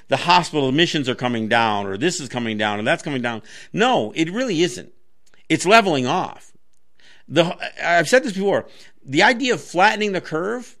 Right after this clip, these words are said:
it, it, it said flatten. It didn't say just lower the, you know, the, the apex. It, it is lowering, but it, it flattens it.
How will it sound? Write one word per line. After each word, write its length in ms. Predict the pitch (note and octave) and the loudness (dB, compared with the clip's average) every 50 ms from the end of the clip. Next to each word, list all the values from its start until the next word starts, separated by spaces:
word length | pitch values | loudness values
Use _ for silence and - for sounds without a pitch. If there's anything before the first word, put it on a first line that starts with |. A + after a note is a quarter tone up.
| - - - - - - - - - - - - - - - - - - | -20 -20 -20 -20 -20 -20 -20 -20 -20 -20 -20 -20 -20 -20 -20 -14 -6 -2
it, 160 | F3 G3+ G3 | -2 0 2
it, 260 | - G3 A3+ - - | 4 4 4 4 4
it 80 | G3 F#3+ | 2 4
said 220 | - B3 A#3 - | 6 4 4 4
flatten. 640 | - - - - G3+ A#3 B3 B3+ - - G#2+ F2 D2+ F#2+ | 2 -10 -8 -2 2 4 4 4 2 0 -8 -10 -8 -6
It 140 | C3 A#2+ | -6 -4
didn't 260 | B2 A#3 C#4+ E4+ B3 E3 | -2 -2 -2 -2 -4 -6
say 640 | - - A3 A#3 A#3+ B3 A#3 G3 D#3+ C3 - - - - - - - - - - - - | -4 -2 -2 0 0 0 0 -2 -4 -6 -8 -12 -18 -20 -20 -20 -20 -20 -20 -20 -20 -16
just 380 | - - F3+ F#3 - - - - - - - - - - - - - - - - - | -4 0 0 0 0 -2 -10 -16 -20 -20 -20 -20 -20 -20 -20 -20 -20 -20 -20 -20 -16
lower 720 | - C#3 C#3 C3 C#3 E3+ A3 B3 A3 E3 B2 A2+ G#2+ - - - | -12 -8 -2 2 6 6 6 6 6 4 0 0 -4 -8 -12 -10
the, 420 | C3 B2 C3 A#2 - - B2+ C3+ - | -6 -4 -4 -4 -6 -10 -14 -12 -6
you 100 | - C3+ | -4 -4
know, 80 | C3 B2+ | -4 -2
the, 220 | G2+ A#2 A#2 - | -4 -6 -8 -8
the 180 | C3 A2+ C3 - C3 | -6 -6 -4 -2 -2
apex. 640 | C3 C3+ - - - G#2 G2 A#2 - - - - - - - - - | -2 -2 -2 -4 -6 -8 -8 -8 -8 -12 -14 -14 -14 -18 -16 -8 -6
It, 320 | D#3+ F3 - G3 F#3+ F3 | -2 2 4 4 4 6
it 80 | G3 G#3+ | 4 2
is 140 | C4 C#4+ A3 | 2 2 2
lowering, 220 | G#3+ G3+ F3+ E3 | 2 2 2 2
but 120 | D3 F3 F3 | 2 -2 -2
it, 280 | E3+ E3+ F#3 E3+ F3 | -2 -4 -6 -4 -2
it 140 | F#3 F3 D#3 | -2 -2 -2
flattens 600 | - - - - A3+ B3 B3+ A3 F#3 C#3+ G#2+ F2 | -4 -10 -4 0 2 2 2 2 0 -6 -6 -8
it. 160 | F#2+ F#2 - | -10 -12 -14